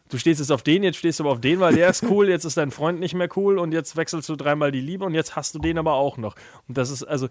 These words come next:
es ist verdammt unterhaltsam. Äh, Fast and Furious, Tokyo Drift, die Eröffnung.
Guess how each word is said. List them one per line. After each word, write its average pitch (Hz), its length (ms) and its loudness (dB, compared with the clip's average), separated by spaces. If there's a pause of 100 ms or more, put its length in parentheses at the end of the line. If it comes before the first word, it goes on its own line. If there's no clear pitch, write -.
(720)
es 156 140 0
ist 156 100 -4
verdammt 170 260 0
unterhaltsam. 147 720 0 (540)
Äh, 135 360 2
Fast 156 320 -4
and 139 100 -6
Furious, 131 480 -4 (120)
Tokyo 123 320 -8
Drift, 113 340 -8 (300)
die 127 100 0
Eröffnung. 113 400 -8